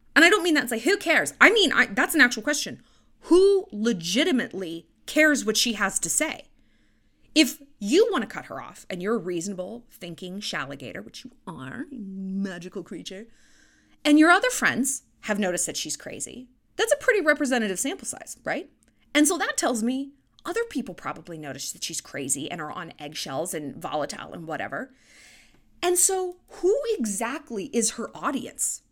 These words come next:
Who is, like, buying what she's selling? Pretty much only other crazy people. And I personally would rather know who's in that camp and who isn't.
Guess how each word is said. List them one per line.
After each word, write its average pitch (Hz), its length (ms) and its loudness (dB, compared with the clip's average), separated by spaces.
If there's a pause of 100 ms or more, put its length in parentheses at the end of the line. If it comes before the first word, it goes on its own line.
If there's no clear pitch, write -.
(240)
Who 359 280 8
is, 285 220 2
like, 262 240 0
buying 262 400 0
what 226 140 0
she's - 240 2
selling? 233 500 2 (720)
Pretty 427 240 4
much 359 480 -2 (340)
only 269 560 6
other 175 400 -6 (160)
crazy 139 340 -10
people. - 160 -20 (800)
And 208 100 2
I 349 140 6
personally 196 640 -4 (140)
would 190 180 -6
rather 220 340 2
know 175 380 -2 (640)
who's 349 260 6
in 370 120 2
that 339 180 2
camp 330 260 0
and 269 120 4
who 311 140 4
isn't. 269 360 -2